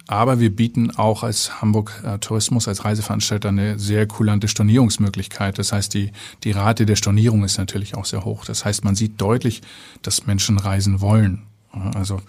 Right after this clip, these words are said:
es gibt ja ganz viele Motivationen zum Reisen, sprechen wir vielleicht später noch drüber, aber die Menschen wollen reisen, die Menschen wollen ihre Freunde und ihre Verwandten wiedersehen, ähm, aber sie sind natürlich unsicher. Und das, was Reisen normalerweise ausmacht, nämlich eine Unbeschwertheit und auch eine gewisse Abenteuerlust,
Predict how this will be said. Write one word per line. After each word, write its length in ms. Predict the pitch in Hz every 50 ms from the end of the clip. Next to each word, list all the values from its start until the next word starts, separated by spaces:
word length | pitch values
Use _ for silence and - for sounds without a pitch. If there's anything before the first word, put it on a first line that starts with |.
| - - -
es 60 | - -
gibt 100 | - -
ja 80 | 101
ganz 140 | - 107 107
viele 160 | - - 113
Motivationen 500 | 101 98 - 104 98 - - - 113 117
zum 160 | 110 - 107
Reisen, 340 | 101 98 101 98 98 101 101
sprechen 200 | 98 - - 104
wir 40 | 101
vielleicht 240 | 101 - - 104 -
später 300 | - - 107 107 - 107
noch 140 | 107 104 107
drüber, 240 | - 113 107 117
aber 160 | - 104 104 - - - - - - -
die 40 | -
Menschen 300 | - 104 98 - 110 98
wollen 280 | 98 101 110 120 131 127
reisen, 400 | 117 117 120 123 123 127 127 110
die 40 | 101
Menschen 300 | 104 104 104 - 107 98
wollen 160 | 104 104 104
ihre 160 | 104 101 101
Freunde 460 | - - - - 101 110 120 127 123
und 80 | 113 101
ihre 160 | 107 107 104
Verwandten 600 | - - 98 101 101 104 117 104 - 131 123 113
wiedersehen, 580 | 117 120 120 120 117 113 127 123 120 131 131 - - - - - - - - - - _ -
ähm, 160 | 110 104 101 101
aber 300 | - 113 110 110 110 107
sie 80 | 107
sind 100 | 107 110
natürlich 400 | 107 110 104 - 113 104 98 -
unsicher. 480 | - 131 135 120 107 95 - 95 90 110 - - _
Und 160 | - 95 -
das, 160 | 101 95 -
was 200 | 107 98 98 92
Reisen 300 | 95 92 101 107 113 113
normalerweise 540 | 107 101 101 98 101 101 95 98 98 - -
ausmacht, 500 | 98 104 123 - - 107 95 - - -
nämlich 220 | 107 101 92 95
eine 100 | - 113
Unbeschwertheit 1000 | 107 110 113 117 120 113 - - - 101 98 98 98 - - - 101 98 95 95 -
und 200 | 95 107 110 -
auch 60 | -
eine 140 | 95 101 95
gewisse 200 | 101 98 - 98
Abenteuerlust, 680 | 101 110 127 120 113 - 107 101 101 98 92 - -